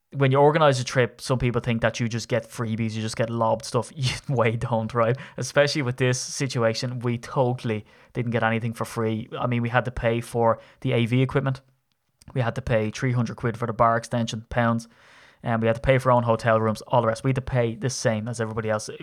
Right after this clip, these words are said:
We're, we're not, we don't do this to get stuff for free, basically. And, you know, I don't know what it is. Like, maybe if we were, like, a corporate firm or whatever, maybe they would say, "Oh, you know, ten rooms, get one free." But because we're just a fan club or whatever, we don't. And I guess if you're having a wedding in the place,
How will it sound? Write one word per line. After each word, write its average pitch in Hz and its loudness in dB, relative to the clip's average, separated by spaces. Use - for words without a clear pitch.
We're, 139 -6
we're 139 0
not, 143 4
we 143 4
don't 160 6
do 143 6
this 131 4
to - -2
get 117 4
stuff 120 0
for 113 -8
free, 110 -2
basically. 117 0
And, 113 4
you 151 -2
know, 147 6
I 147 8
don't 190 4
know 214 4
what 226 6
it 165 2
is. 185 4
Like, 196 2
maybe 190 0
if 196 -2
we 202 2
were, 180 4
like, 160 2
a 143 -2
corporate 135 2
firm 139 4
or 160 2
whatever, 143 6
maybe 131 4
they 127 4
would 123 2
say, 131 2
"Oh, 170 4
you 131 2
know, 123 4
ten 131 0
rooms, 127 2
get 127 0
one 120 0
free." 117 2
But 143 6
because 147 4
we're 160 2
just 151 0
a 131 0
fan 120 2
club 131 4
or 131 6
whatever, 127 4
we 113 -2
don't. 120 2
And 139 2
I 127 4
guess 135 4
if 139 -2
you're 127 2
having 131 4
a 120 4
wedding 117 2
in 131 2
the 127 2
place, 127 4